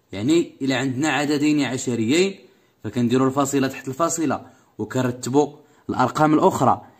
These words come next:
عندنا عدد صحيح وعدد عشري، فهنا كيخصنا نردوا البال، كيخصنا نحددوا الوحدات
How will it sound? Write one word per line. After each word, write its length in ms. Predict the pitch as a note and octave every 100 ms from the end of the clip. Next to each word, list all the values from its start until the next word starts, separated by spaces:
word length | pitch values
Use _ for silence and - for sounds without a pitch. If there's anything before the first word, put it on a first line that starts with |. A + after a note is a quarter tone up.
| _ -
عندنا 340 | A#2+ B2 D#3+
عدد 300 | C#3+ D#3 D3+
صحيح 560 | - C#3+ C3+ D3 C#3 - - -
وعدد 400 | A#2+ A2+ B2+ C3
عشري، 680 | A#2 C3 F3+ G3 B3 B3 - - _ _
فهنا 240 | A#2+ A#2+ D#3
كيخصنا 440 | E3 D#3+ - E3
نردوا 280 | D3+ A#2+ C#3
البال، 400 | C3 F#3+ G#3 - - _ -
كيخصنا 240 | A2+ D3
نحددوا 340 | C#3+ A#2 A#2+ D#3+
الوحدات 580 | D3+ - D3 F3 G3+